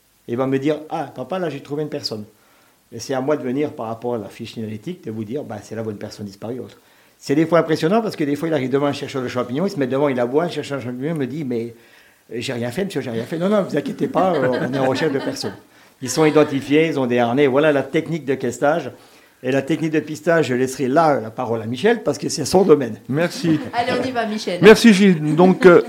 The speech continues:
Speaker 2: donc par rapport à ces, à ces propos antérieurs, j'aurais apporté une rectification donc, concernant la création de la Fédé. Elle date de janvier deux mille vingt et un. La date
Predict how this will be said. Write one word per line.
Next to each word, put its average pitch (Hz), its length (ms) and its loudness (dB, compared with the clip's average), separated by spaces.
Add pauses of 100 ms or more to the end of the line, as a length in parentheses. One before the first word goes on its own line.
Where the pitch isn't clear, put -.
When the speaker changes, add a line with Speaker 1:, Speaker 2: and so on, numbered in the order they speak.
(240)
Speaker 2:
donc 147 240 0
par 160 180 6
rapport 165 400 4
à 147 60 2
ces, 135 720 2 (200)
à 131 60 -4
ces - 140 -4
propos 143 400 -2
antérieurs, 156 600 4
j'aurais 135 1200 4
apporté - 480 -4 (160)
une 143 160 2
rectification 151 880 -2 (300)
donc, 123 140 -2
concernant 139 540 0
la 120 120 -2
création 131 420 -4
de 120 100 -2
la 113 120 -2
Fédé. 117 420 -6 (460)
Elle 120 160 -4
date 135 240 2
de 120 160 2
janvier 135 400 2
deux 127 100 2
mille 131 180 0
vingt 123 200 0
et 131 80 2
un. 110 100 -2 (840)
La 123 160 2
date 165 300 4